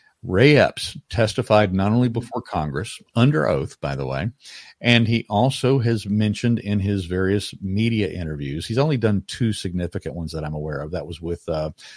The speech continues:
the New York Times and then also on sixty Minutes just a few months ago. He had mentioned that, again, his only reasons for being in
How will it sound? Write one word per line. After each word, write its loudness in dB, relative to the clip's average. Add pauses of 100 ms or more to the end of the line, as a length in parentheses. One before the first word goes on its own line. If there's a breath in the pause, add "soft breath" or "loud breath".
(160 loud breath)
the -6
New -2
York 2
Times -4
and -4
then -4
also -4
on -4
sixty -4
Minutes -2
just -12
a -16
few -8
months 0
ago. -8 (640 loud breath)
He 4
had 2
mentioned 2
that, 0 (100)
again, 0 (100)
his -4
only 2
reasons 2
for -8
being 2
in 0